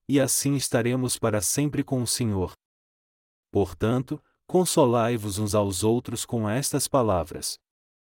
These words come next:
Queridos irmãos, o Senhor diz que ele descerá a esta terra com grande brado, a voz do arcanjo, ao som da trombeta de Deus. Quando será o tempo da segunda vinda de Jesus?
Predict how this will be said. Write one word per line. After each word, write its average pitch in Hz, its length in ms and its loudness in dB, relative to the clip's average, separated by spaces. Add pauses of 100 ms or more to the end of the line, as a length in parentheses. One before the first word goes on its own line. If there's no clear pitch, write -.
(580)
Queridos 139 500 2
irmãos, 98 640 -2 (240)
o 127 120 -2
Senhor 143 480 2
diz 113 280 0
que - 140 -2
ele 117 140 0
descerá 95 460 0
a 90 80 0
esta 92 300 -2
terra 101 360 0
com 104 220 -4
grande 117 340 0
brado, 92 520 -2 (180)
a 110 140 0
voz 107 380 0
do 131 220 2
arcanjo, 98 640 -2 (200)
ao 123 200 0
som 147 300 0
da 135 120 2
trombeta 113 540 -2
de 104 160 -6
Deus. - 460 -6 (960)
Quando 247 320 -2
será 123 340 2
o 123 100 4
tempo 120 440 -2
da 110 100 0
segunda 113 580 0
vinda 151 360 0
de 113 120 -6
Jesus? 101 640 -4